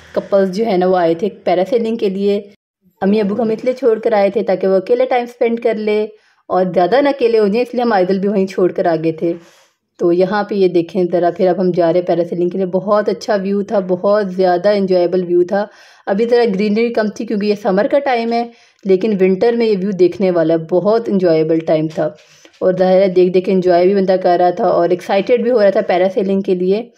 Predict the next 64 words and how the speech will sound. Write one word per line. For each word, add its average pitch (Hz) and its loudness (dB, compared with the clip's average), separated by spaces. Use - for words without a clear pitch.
अच्छा, 262 -4
हमने 240 0
पैरासेलिंग 214 0
के - -4
लिए 208 0
बुकिंग 190 -4
वगैरह 202 0
करवा 185 0
दी 185 -2
थी। 185 -6
यहाँ 202 -2
बहुत 208 2
ज़्यादा 196 2
रश 190 0
था, 202 2
बहुत 190 0
ज़्यादा 185 2
रश 180 0
था, 196 -4
तो 180 4
काफ़ी 214 -2
टाइम 220 0
हमें 208 0
लग 175 0
गया, 190 2
almost 190 0
थ्री 202 -4
फोर 196 0
आवर्स। 185 0
हम 202 0
घर 180 0
से 180 -2
तो 208 -2
इसी 208 -4
तरीके 190 -2
से 196 -4
निकले 185 0
थे 185 -2
कि 190 -2
यहाँ 185 0
पे 196 -4
हम 185 -2
वन 185 0
आवर 180 2
में 185 -2
पैरासेलिंग 185 -2
करेंगे 208 0
और 190 2
नेक्स्ट 185 0
जो 202 0
फुल 196 -2
डे 180 4
हम 175 0
लोग 185 0
मोबाली 175 0
स्पेंड 160 -2
करेंगे, 160 0
यानी 175 2
अभी 175 2
नेक्स्ट 180 -2
हम 208 -4
जाने 180 0
वाले 175 0
मोबाली। 170 -2